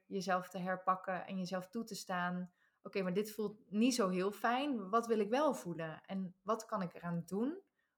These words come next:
om naar het fijne gevoel te gaan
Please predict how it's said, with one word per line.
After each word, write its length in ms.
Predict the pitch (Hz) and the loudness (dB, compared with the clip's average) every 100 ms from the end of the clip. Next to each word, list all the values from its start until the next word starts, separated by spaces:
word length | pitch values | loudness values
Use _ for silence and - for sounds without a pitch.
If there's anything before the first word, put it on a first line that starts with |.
| _ | _
om 300 | 233 226 226 | -4 -4 0
naar 500 | 220 220 220 - - _ - | 2 2 2 -4 -14 _ -12
het 180 | 202 - | -10 0
fijne 280 | 247 247 220 | 0 2 -2
gevoel 440 | 185 226 220 208 | -4 -4 -2 -4
te 120 | 208 | -8
gaan 560 | - 202 202 196 202 | -10 -4 -4 -4 -8